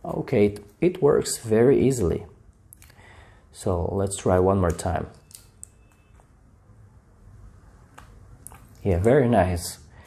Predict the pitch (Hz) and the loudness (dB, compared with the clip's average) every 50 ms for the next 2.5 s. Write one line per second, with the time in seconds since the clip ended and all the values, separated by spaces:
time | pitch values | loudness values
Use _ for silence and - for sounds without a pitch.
0 | - - - - - - - - - - _ _ _ _ _ - 123 135 151 165 | -20 -20 -20 -20 -20 -20 -20 -20 -20 -20 _ _ _ _ _ -2 2 4 4 6
1 | 175 170 139 143 143 139 139 147 160 160 156 - - 120 117 110 107 104 104 101 | 6 4 4 4 2 2 2 0 -2 -2 -4 -6 -4 0 2 4 4 4 2 0
2 | - 135 135 131 120 107 92 85 - | 0 -2 -2 0 0 0 -2 -2 -4